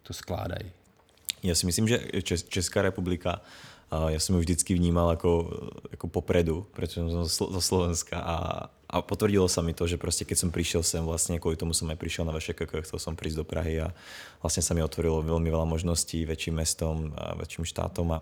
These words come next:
Speaker 2: a všetkým. A, ehm, vždycky som vnímal, že Češi obecne sú veľmi úspešní aj v zahraničí, že vždycky tam výjdu nejaké mená, eh,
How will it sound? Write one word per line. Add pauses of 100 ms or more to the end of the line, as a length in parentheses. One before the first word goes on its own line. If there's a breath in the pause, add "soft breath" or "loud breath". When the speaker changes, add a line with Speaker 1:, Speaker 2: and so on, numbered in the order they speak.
Speaker 2:
a
všetkým.
A, (600 loud breath)
ehm, (360)
vždycky
som
vnímal,
že
Češi
obecne
sú
veľmi
úspešní
aj
v
zahraničí, (320)
že
vždycky
tam
výjdu
nejaké
mená,
eh,